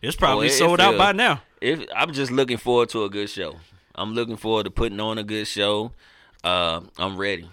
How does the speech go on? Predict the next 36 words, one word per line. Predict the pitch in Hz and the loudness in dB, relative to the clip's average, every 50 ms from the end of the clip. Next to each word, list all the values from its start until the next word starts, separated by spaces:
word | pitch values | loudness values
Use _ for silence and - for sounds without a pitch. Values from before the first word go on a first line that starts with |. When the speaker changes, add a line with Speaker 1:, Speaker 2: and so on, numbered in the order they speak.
| - _ _ _ _ - - - - - | -20 _ _ _ _ -20 -20 -16 -12 -8
Speaker 2:
I'm | 87 98 98 92 | -8 -6 -4 -2
ready | 98 107 107 101 101 | 0 0 2 0 0
to | 98 | -2
put, | 90 - - - - - 160 143 - - | 0 0 0 0 0 0 0 0 0 -2
<laughs> | - 135 | -2 0
I'm | 135 135 127 101 92 92 | 0 0 -2 -4 -8 -6
ready. | 98 104 117 113 104 90 76 85 - _ - 131 - _ | -2 -2 0 -2 -2 -4 -8 -14 -20 _ -20 -20 -18 _
Speaker 1:
Y-, | 127 - - | -16 -14 -12
y-, | 175 170 147 143 156 156 151 156 143 123 139 | -10 -10 -10 -10 -6 -4 -4 -4 -6 -6 -8
Speaker 2:
So | 143 82 - | -6 -4 -4
I'm | - 123 | -4 -4
Speaker 1:
y-, | 113 | -4
Speaker 2:
just | 107 104 | -2 -2
Speaker 1:
see, | 110 113 | 0 0
Speaker 2:
looking | 107 139 147 151 | 0 -2 -2 -6
Speaker 1:
he, | 170 | -6
Speaker 2:
forward | 110 110 107 101 92 - | -4 -4 -2 -4 -4 -6
to | - 85 78 71 - - _ | -8 -12 -12 -14 -16 -18 _
it. | - 117 | -12 -8
Speaker 1:
when | 131 131 135 | -6 -4 -2
he | 151 185 190 | -2 0 0
says | - - 165 160 147 143 | 0 0 0 0 0 0
he's | 175 170 143 123 147 | -2 -4 -4 -4 -2
ready, | 180 175 139 123 117 113 117 113 _ _ | 0 0 0 0 -4 -8 -10 -12 _ _
he | - 120 127 | -12 -10 -8
knows | 127 135 135 135 131 123 - 117 | -6 -4 -4 -4 -4 -4 -6 -8
Speaker 2:
Yeah. | 110 | -10
Speaker 1:
he's | 98 95 110 | -12 -12 -12
ready. | 117 107 98 87 90 92 - _ - | -10 -10 -10 -12 -14 -16 -18 _ -16
When | - 117 123 123 131 | -12 -10 -8 -6 -6
you | 135 139 | -6 -4
know | 156 180 190 | -2 -2 -2
you're | 190 185 190 185 | -2 -2 -4 -4
ready, | 190 185 170 156 156 | -2 -2 -2 -4 -6
you're | 131 120 117 | -10 -10 -6
ready. | 131 156 151 131 117 107 | -2 -2 -2 -2 -2 -6